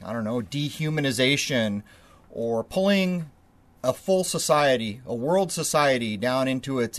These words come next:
animal mind. Uh, such a, a topic to keep continually covering until people begin to understand the programming that is causing this.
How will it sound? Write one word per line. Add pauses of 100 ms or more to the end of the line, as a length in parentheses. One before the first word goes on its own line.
animal
mind. (500)
Uh,
such
a, (880)
a
topic
to
keep
continually
covering (400)
until
people
begin
to
understand
the
programming
that
is
causing
this.